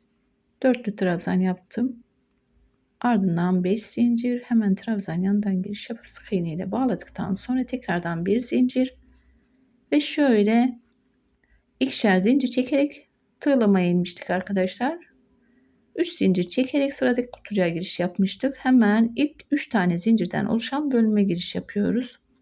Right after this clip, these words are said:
Ve sık iğne işlemiyle bağladım. Ve bir zincir çektikten sonra ipimi kesip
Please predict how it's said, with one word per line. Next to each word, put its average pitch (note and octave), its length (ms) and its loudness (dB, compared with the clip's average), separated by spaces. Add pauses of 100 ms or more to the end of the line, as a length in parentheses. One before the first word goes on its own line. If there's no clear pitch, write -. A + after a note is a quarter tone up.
(760)
Ve G3+ 240 2
sık A#3 320 -8
iğne E3+ 220 0
işlemiyle G3 920 -2 (360)
bağladım. G3 420 -4 (640)
Ve E3+ 120 -2
bir B3+ 120 4
zincir G3+ 320 0
çektikten G3+ 680 -4
sonra C4 400 -2
ipimi G3 340 -2
kesip A#3 400 -6